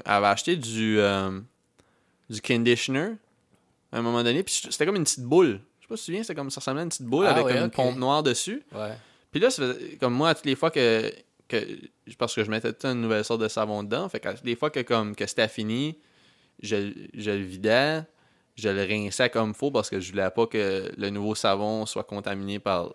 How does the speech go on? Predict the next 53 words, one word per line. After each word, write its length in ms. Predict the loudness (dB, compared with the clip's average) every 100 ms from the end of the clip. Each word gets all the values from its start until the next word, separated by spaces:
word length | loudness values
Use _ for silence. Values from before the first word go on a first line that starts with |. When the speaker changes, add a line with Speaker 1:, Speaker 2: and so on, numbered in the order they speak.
| -8
Speaker 1:
l'arôme 560 | -4 -4 -2 -4 -6
du 200 | -10 -12
vieux 200 | -8 -6
savon. 520 | -2 0 0 0 -2 -8 -14
Speaker 2:
Mm, 60 | -14
ouais. 140 | -12 -14 _ -12
Speaker 1:
Tu 40 | -6
sais, 240 | -4 -4 -6
euh, 140 | -8 -10 -14 -6
fait 180 | -4 0
que 80 |
là, 80 | 6
euh, 420 | 8 8 4 0 -6 -12 _ _ _ -4
mais 120 | 0
là, 100 | 0
j'étais 180 | 0 -2
comme, « 140 | -2
Ok, 100 | -2 -2
je 120 | 0
vais 60 | 2
le 80 | 4
laver 280 | 4 4 0
pour 200 | -2 -2
vrai 220 | -2 -2
cette 200 | -2 -4
fois-ci, 380 | -2 -2 -2 -4
comme 220 | -6 -4
de 80 | -4
quoi 200 | 0 -2
de 60 |
nuts. » 400 | -2 -4 -6 -10 -16 -20 _ -12 -4
Pas 140 | -4
que, 180 | -4 -10
pas 160 | -8
que 60 | -6
ça 120 | -6
devait 180 | -2 0
être 60 | 0
sale, 260 | 0 -2 -2
parce 120 | -4
que 80 | -6
c'est 140 | -6
juste 160 | -8 -6
du 40 |
savon 300 | -2 0 0
qu'il 80 | -2
y 20 |
avait 140 | -2 -2
dedans 180 | -4 -6
tout 120 | -8
le 60 | -8
temps. 240 | -8 -8 -14 -14
Speaker 2:
Ouais. 160 | -12